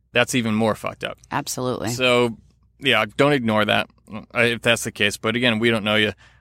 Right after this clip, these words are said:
Speaker 1: Uh, we hope this has been helpful for you, though.
Speaker 2: Yeah.
Speaker 1: Uh, June, do you have any other thoughts, um, whether it's the performance anxiety or just dealing with, um,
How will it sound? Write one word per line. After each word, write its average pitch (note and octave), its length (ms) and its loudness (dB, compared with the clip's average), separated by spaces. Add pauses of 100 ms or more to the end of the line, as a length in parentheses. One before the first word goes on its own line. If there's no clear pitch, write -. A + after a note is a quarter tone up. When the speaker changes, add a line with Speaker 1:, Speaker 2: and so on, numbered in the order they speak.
(260)
Speaker 1:
Uh, G#2+ 240 0
we A2+ 100 0
hope D#3 200 2
this C#3 140 2
has B2 120 -6
been G#2+ 140 -6
helpful C3+ 360 -2
for C#3 220 0
you, C3+ 80 4
though. C3 280 2 (120)
Speaker 2:
Yeah. F#3+ 320 -8
Speaker 1:
Uh, A2+ 240 2
June, C3+ 540 0
do A2 100 0
you C#3+ 100 2
have A#2+ 320 2
any C3 240 2
other B2 200 2
thoughts, - 520 0 (220)
um, A2 240 0
whether A2 240 2
it's A2 160 -2
the A2 120 -6
performance A#2+ 460 -2
anxiety A2+ 520 2 (1300)
or A2 300 4 (360)
just A#2 240 -2
dealing A2+ 280 2
with, A2+ 260 -2
um, G#2+ 440 -2